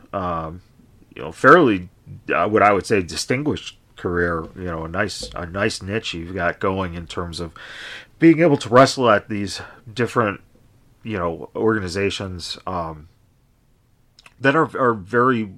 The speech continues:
reputable. Um, how hard was it for you at, at the beginning of your career to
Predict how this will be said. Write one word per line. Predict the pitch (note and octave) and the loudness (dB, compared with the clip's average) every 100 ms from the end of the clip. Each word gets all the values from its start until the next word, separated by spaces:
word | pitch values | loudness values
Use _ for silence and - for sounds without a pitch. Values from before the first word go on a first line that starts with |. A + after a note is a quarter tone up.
| - - - _ | -18 -20 -20 _
reputable. | G#2+ C#3+ - G2+ E2+ E2 - - - - - - | -2 0 0 -8 -8 -12 -14 -20 -20 -20 -20 -8
Um, | - A#2+ A2+ G2 - _ _ _ _ _ _ _ _ - | 4 8 8 4 -10 _ _ _ _ _ _ _ _ -16
how | - - A#3 B3 | -8 -2 -2 2
hard | B3 G3 | 0 2
was | F#3 D#3 | -4 -4
it | - | -10
for | - | -6
you | C3+ A#2+ B2 B2 A#2 - _ _ _ _ | -4 0 0 -2 -4 -16 _ _ _ _
at, | A#2 A#2 - | -2 -2 -4
at | - A2+ | -8 -8
the | G#2+ | -8
beginning | G#2 G#2 C3+ C#3 | -4 -2 -2 -2
of | A2 F#2+ | -4 -6
your | F#2+ | -10
career | - G#2 G2 F#2+ F#2 - - - - _ _ | -10 -6 -4 -4 -6 -10 -20 -20 -20 _ _
to | - B2 A2+ A2+ A2 G#2+ | -6 -2 0 0 0 -2